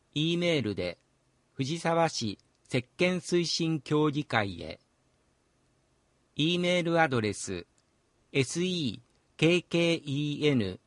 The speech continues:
エスユーアイエスアイエヌアットマークジーエムエー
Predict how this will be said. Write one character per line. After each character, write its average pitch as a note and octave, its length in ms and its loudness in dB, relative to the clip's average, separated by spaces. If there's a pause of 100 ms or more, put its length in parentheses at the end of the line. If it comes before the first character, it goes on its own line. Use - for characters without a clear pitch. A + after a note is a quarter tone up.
(680)
エ C3+ 100 2
ス - 160 -6
ユ E3+ 360 2
ー C#3+ 40 -6 (100)
ア C#3+ 120 2
イ F2 180 -6 (380)
エ B2+ 100 0
ス D#3+ 240 0
ア D3+ 100 2
イ C#3 200 -2
エ B2 120 2
ヌ G2 240 -6 (760)
ア - 20 2
ッ B2 80 -2 (100)
ト D#3+ 100 2
マ E3 200 2
ー B2+ 60 0
ク F#2 360 -8 (720)
ジ C3+ 400 0 (280)
ー C#3 60 -2
エ C3+ 60 2
ム E3+ 180 0
エ F3 140 2
ー E3+ 160 0